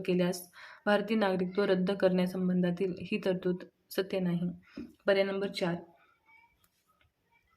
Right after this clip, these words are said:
प्रश्न सोळा, खालीलपैकी कोणती विधाने बरोबर आहेत? हा प्रश्न राज्यसेवा मुख्य दोन हजार तेराला विचारला होता. अ आहे,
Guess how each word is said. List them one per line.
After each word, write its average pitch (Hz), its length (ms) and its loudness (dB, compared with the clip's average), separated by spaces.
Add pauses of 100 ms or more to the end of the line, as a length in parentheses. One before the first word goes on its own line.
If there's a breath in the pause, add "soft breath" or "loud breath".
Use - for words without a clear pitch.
(600 loud breath)
प्रश्न 247 280 4
सोळा, 196 300 4 (480 loud breath)
खालीलपैकी 247 520 6
कोणती 226 420 4
विधाने 214 520 2
बरोबर 190 560 2
आहेत? 214 440 -2 (640)
हा 214 100 2
प्रश्न 233 280 4
राज्यसेवा 220 520 2
मुख्य 220 300 4
दोन 220 160 4
हजार 220 140 2 (100)
तेराला 185 300 8
विचारला 190 380 4
होता. 185 280 2 (440 loud breath)
अ 226 140 2
आहे, 220 400 6